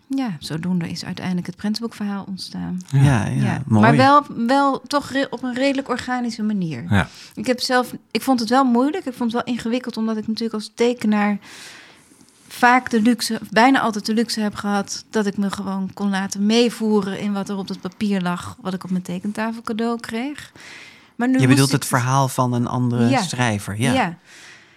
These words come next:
Speaker 1: Maar nu moest ik mezelf
Speaker 2: Ja.
Speaker 1: aanzetten.
Speaker 2: Ja.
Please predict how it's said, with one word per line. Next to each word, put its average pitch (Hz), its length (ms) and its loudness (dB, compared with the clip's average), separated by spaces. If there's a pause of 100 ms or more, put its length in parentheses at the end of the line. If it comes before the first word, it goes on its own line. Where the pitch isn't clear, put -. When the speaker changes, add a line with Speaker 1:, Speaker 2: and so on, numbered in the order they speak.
(200)
Speaker 1:
Maar 254 120 2
nu 262 160 4
moest 190 260 0
ik - 120 -10
mezelf 254 640 -4 (300)
Speaker 2:
Ja. 170 240 6
Speaker 1:
aanzetten. 190 540 0 (180)
Speaker 2:
Ja. 147 240 4